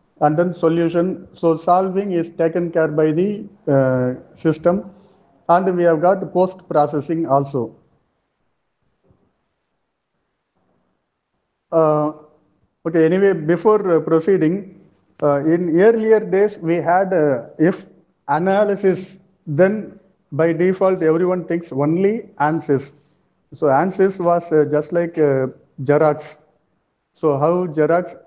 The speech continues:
is only the company name, but, uh, those people, uh, have converted, uh, the copying process. So everyone, uh, instead of, uh,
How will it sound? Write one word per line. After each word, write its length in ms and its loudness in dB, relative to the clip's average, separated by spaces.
is 180 -4
only 300 2
the 120 0
company 460 0
name, 580 0
but, 460 -2
uh, 600 0
those 320 2
people, 540 2
uh, 380 2
have 240 -2
converted, 600 0
uh, 100 4
the 160 -2
copying 580 0
process. 580 -2
So 140 -2
everyone, 580 2
uh, 280 0
instead 400 -2
of, 220 0
uh, 240 2